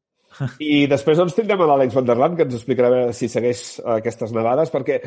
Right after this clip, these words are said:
crec que va apuntar l'altre dia a les xarxes el Ferri de que ja hi ha un nom estipulat a la propera, el, el successor de la Filomena, no?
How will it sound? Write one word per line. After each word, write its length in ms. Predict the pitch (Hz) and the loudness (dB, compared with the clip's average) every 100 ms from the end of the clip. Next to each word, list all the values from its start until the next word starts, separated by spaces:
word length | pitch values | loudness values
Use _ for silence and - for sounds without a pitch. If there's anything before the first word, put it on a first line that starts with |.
| 160 - | -16 -4
crec 140 | 160 160 | -4 0
que 60 | |
va 60 | 269 | -2
apuntar 260 | 185 156 160 | -2 0 2
l'altre 240 | 139 131 | 2 2
dia 160 | 131 127 | 2 2
a 40 | |
les 140 | 123 110 | 2 0
xarxes 340 | 139 135 117 | -2 0 0
el 220 | 117 110 107 | 0 0 -4
Ferri 560 | - 127 127 165 226 - _ _ - | -6 -6 -2 -4 -6 -14 _ _ -6
de 180 | 117 113 | -4 0
que 100 | 123 | 2
ja 80 | 143 | 4
hi 60 | |
ha 60 | 151 | 2
un 140 | 135 | 0
nom 180 | 123 156 330 - - | -2 -2 -2 -14 -6
estipulat 560 | 117 - 123 113 131 | -6 -4 -4 -2 0
a 40 | 190 | 0
la 80 | 120 | 0
propera, 400 | 123 117 123 117 113 110 110 | -2 0 2 4 2 0 -4
el, 140 | 92 101 | -4 -6
el 60 | |
successor 380 | 120 123 127 156 | -6 -6 -2 2
de 80 | 165 | 2
la 80 | 156 | 2
Filomena, 420 | 143 131 139 98 80 _ | 0 0 0 -4 -10 _
no? 120 | 123 | -6